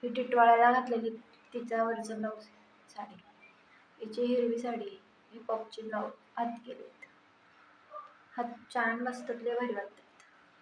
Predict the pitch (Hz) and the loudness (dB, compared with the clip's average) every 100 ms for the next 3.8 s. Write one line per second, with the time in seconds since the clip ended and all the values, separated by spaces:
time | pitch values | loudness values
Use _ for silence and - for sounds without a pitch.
0 | - - - - 226 247 247 208 254 254 | -20 -20 -18 -10 -6 -2 0 8 12 12
1 | 262 254 - - - - - 240 240 - | 10 8 2 -14 -20 -10 6 6 6 -2
2 | - 247 240 233 226 - 254 214 - - | 0 2 2 0 -6 4 6 8 4 -4
3 | - - - 208 - - 240 - | -12 -16 -8 -8 -8 -14 -12 -12